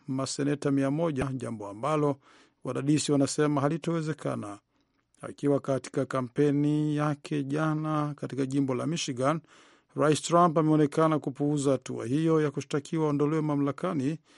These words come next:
na kuwashtumu wa Democrats kwamba wameihujumu demokrasia ya Marekani.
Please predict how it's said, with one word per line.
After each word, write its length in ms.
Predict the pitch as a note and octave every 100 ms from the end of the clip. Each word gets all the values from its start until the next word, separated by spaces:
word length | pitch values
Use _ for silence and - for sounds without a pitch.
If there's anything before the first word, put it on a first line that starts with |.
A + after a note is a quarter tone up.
| - _ -
na 100 | A2+
kuwashtumu 540 | G#2+ A#2 - D#3 D#3
wa 80 | D3
Democrats 500 | C3+ C#3+ C#3+ C3 B2+
kwamba 280 | - D#3 D3
wameihujumu 720 | D3 C#3+ C#3+ C#3+ D3 D#3 D3
demokrasia 600 | C#3 C#3+ C#3 C#3+ - E3+
ya 60 | D#3
Marekani. 680 | D3 C3+ C3+ D3 C3 A2+